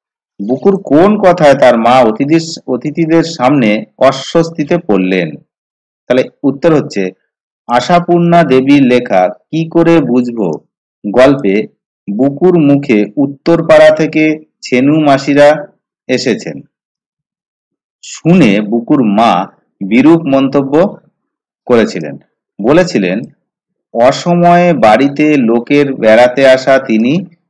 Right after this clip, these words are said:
একদম পছন্দ করেন না।" কিন্তু অতিথিদের সামনে এসে তিনি ভীষণ আনন্দের সঙ্গে তাদের অভ্যর্থনা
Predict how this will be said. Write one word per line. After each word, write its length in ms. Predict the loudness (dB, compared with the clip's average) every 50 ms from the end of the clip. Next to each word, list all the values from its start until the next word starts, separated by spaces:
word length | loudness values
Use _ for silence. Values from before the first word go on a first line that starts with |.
| _ -4
একদম 800 | 0 0 2 2 0 -2 -6 -8 -4 -2 0 0 0 0 -2 -2
পছন্দ 560 | 0 -2 -2 -2 -2 -4 -4 -2 0 -2 -2
করেন 420 | -2 0 0 0 0 0 -2 -4 -4 -4
না।" 360 | -4 -4 -4 -6 -8 -10 -16 _ _ _ _ _ _ _ _ _ _
কিন্তু 500 | -2 0 0 0 0 0 0 2 2 2
অতিথিদের 500 | 0 0 -2 -4 -4 -2 0 0 0 0
সামনে 680 | 0 -2 -4 -2 0 0 2 2 0 0 0 -2 -4 -6 -10 _ _ _ _ _ _
এসে 280 | -4 -4 -2 -2 -2 -2
তিনি 280 | -2 -2 0 0 0 0
ভীষণ 540 | -2 -4 -8 -6 -2 0 0 0 0 0 -2 -4
আনন্দের 500 | -4 -2 0 0 0 0 0 0 0 -2
সঙ্গে 440 | -2 -2 -2 0 0 0 2 0 0
তাদের 400 | 2 2 2 2 2 2 -2 -2 -2
অভ্যর্থনা 920 | 0 0 0 0 0 -2 -2 -2 -2 -2 -2 0 2 2 2 0 0 -6